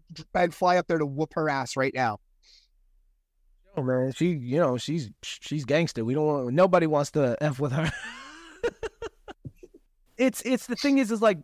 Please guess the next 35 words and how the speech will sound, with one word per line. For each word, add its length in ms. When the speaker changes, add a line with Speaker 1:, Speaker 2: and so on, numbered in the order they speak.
Speaker 2:
in 180
my 200
household, 680
everything 420
is 100
very, 360
like, 280
all 80
right, 120
we 120
discuss 460
generally 460
everything, 360
right? 280
That, 180
that's 140
pretty 160
much 160
how 180
it 60
works. 480
Like, 160
everything, 400
but, 180
you 140
know, 200
she 240
lives 260
on 140
stereotypes, 920
you 140
know? 240
If 240
you're 160
not, 360